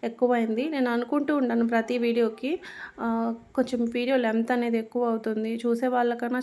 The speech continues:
చేసే వాళ్ళకన్నా నాకు చేయడం కూడా కొంచెం కష్టంగానే ఉంటుంది. ఆ, ఒకటే వీడియోకి కంటిన్యూస్గా మాట్లాడాలంటే కూడా కొంచెం ప్రాబ్లం అవుతుంది. And చూసే వాళ్ళకు కూడా, ఆ, ఒక వీడియో దగ్గర ఎంత టైమ్ స్పెండ్ చేయడం,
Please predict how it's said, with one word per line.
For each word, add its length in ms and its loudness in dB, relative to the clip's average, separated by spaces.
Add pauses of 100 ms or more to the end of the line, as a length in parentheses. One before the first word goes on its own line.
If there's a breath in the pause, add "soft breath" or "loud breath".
చేసే 200 -2
వాళ్ళకన్నా 540 -2 (120)
నాకు 380 -6
చేయడం 240 0
కూడా 200 2 (180)
కొంచెం 240 0
కష్టంగానే 600 -4
ఉంటుంది. 680 0 (540 loud breath)
ఆ, 400 -2
ఒకటే 360 0
వీడియోకి 380 0
కంటిన్యూస్గా 720 0
మాట్లాడాలంటే 800 -2
కూడా 240 -6
కొంచెం 680 -6
ప్రాబ్లం 320 -2
అవుతుంది. 480 -2
And 160 0
చూసే 220 0
వాళ్ళకు 320 0
కూడా, 200 0 (220)
ఆ, 20 -4
ఒక 360 -4
వీడియో 340 0
దగ్గర 340 -4
ఎంత 280 -2
టైమ్ 280 -2
స్పెండ్ 380 -6
చేయడం, 340 -4